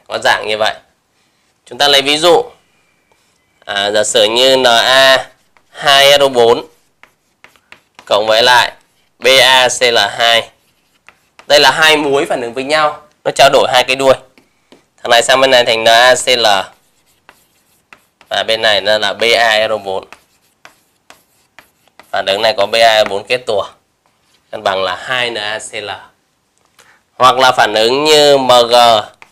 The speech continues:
C L hai cộng N A O H. Trao đổi nhóm O H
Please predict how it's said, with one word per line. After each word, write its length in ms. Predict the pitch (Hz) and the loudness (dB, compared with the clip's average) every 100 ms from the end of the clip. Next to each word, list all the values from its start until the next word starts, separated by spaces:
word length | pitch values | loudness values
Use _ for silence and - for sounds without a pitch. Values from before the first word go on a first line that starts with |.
| _ _ _ _ _ _ _ _ _ - - | _ _ _ _ _ _ _ _ _ -20 -4
C 40 | |
L 180 | 139 135 | 0 2
hai 720 | 123 123 139 135 143 143 143 - - _ _ - _ _ _ _ _ | 2 2 2 4 4 4 0 -14 -20 _ _ -20 _ _ _ _ _
cộng 280 | 117 85 104 | -2 -2 0
N 40 | |
A 260 | 107 110 120 | 0 0 2
O 120 | 120 | 2
H. 80 | 131 127 - _ _ _ _ _ _ _ _ _ - _ _ - _ - _ _ _ | 2 -2 -4 _ _ _ _ _ _ _ _ _ -20 _ _ -20 _ -20 _ _ _
Trao 160 | 143 147 | 0 4
đổi 240 | 143 113 | 6 4
nhóm 200 | 113 127 | 2 2
O 160 | 147 | 4
H 100 | 156 | 4